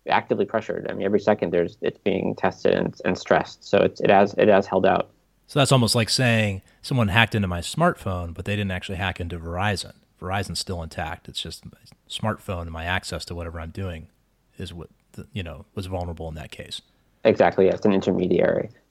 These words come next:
Speaker 1: Um, and, and I, you know, we always hedge a little bit because there's, y-, you never know. You know, this is, this is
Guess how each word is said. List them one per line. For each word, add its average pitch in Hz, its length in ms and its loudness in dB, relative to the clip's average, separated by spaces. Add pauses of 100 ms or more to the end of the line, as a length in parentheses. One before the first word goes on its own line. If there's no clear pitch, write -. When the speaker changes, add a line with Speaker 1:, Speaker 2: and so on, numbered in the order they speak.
Speaker 1:
Um, 82 340 4
and, 90 280 2
and 101 280 6
I, 104 80 6
you 107 100 8
know, 113 240 8
we 123 120 10
always 135 240 10
hedge 131 220 4
a 117 60 4
little 135 220 6
bit 110 140 2
because 98 420 0 (440)
there's, 101 580 6 (140)
y-, - 180 -4
you 117 100 2
never 123 200 8
know. 117 440 6
You 104 200 -2
know, 113 160 -2
this 110 240 -2
is, 107 300 0
this 110 220 -4
is 110 220 -4